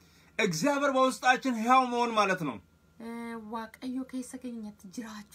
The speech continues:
Speaker 2: ጀቹ።
Speaker 1: ክርስቶስ በውስጣችን ስነግስ፣
Speaker 2: አ፣ ክርስቶስ ከሰ ከኘት የሙመኡ።
Speaker 1: በእኛ ውስጥ ክርስቶስ ስነግስ ነው።
Speaker 2: አ፣ ከሰ ከኘት ክርስቶስ መውዳ።
Speaker 1: ሌላ ነገር ውስጣችን ከነገሰ፣
Speaker 2: አ፣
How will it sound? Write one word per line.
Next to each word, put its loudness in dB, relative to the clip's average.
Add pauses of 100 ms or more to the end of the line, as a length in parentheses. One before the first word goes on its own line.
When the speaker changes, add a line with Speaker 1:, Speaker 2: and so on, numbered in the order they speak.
Speaker 2:
ጀቹ። -16 (220)
Speaker 1:
ክርስቶስ -2
በውስጣችን 2
ስነግስ፣ 0 (460)
Speaker 2:
አ፣ -12 (180)
ክርስቶስ -10
ከሰ -8
ከኘት -8
የሙመኡ። -4 (1800)
Speaker 1:
በእኛ 2 (100)
ውስጥ 0
ክርስቶስ -2
ስነግስ 0
ነው። 0 (520)
Speaker 2:
አ፣ -10 (360)
ከሰ -8
ከኘት -8
ክርስቶስ -14
መውዳ። -14 (440)
Speaker 1:
ሌላ -4 (100)
ነገር -2
ውስጣችን -6
ከነገሰ፣ -2 (460)
Speaker 2:
አ፣ -16